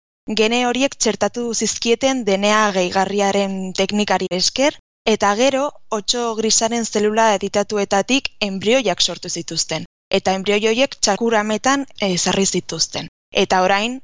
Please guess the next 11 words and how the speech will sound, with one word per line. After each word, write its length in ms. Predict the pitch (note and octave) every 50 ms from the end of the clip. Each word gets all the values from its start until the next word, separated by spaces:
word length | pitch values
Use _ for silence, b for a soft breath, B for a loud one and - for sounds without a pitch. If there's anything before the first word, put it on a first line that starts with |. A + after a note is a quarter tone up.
| - -
apirilean 500 | E3+ E3+ - F3 F3 E3+ F3+ F3+ F#3 F#3
gertatu 360 | F#3 F3 - F#3 F3+ - F3+
zena 280 | - - F#3+ F#3+ F#3+
izan 280 | G3 F3+ - G3 F#3+ F#3
zen, 240 | - - A3 B3 B3+ - _ _
hiru 220 | - A3+ G#3+ A3+ G#3+
kumea 400 | - G#3+ F#3+ F#3 F#3 F3 F3+ D#3+
jaio 280 | - - F#3+ F#3 F#3
zirela, 460 | F3 - - F#3+ F#3+ G3 G#3+ B3+ C#4+ F4+ - _ _ _ _ _ _ -
Romulus 460 | F#3+ G3 G3+ G#3 G#3+ A3 G3+ F#3 G3+
Remus 580 | G3+ G#3 A3 B3 C#4 D4+ D#4 - - - -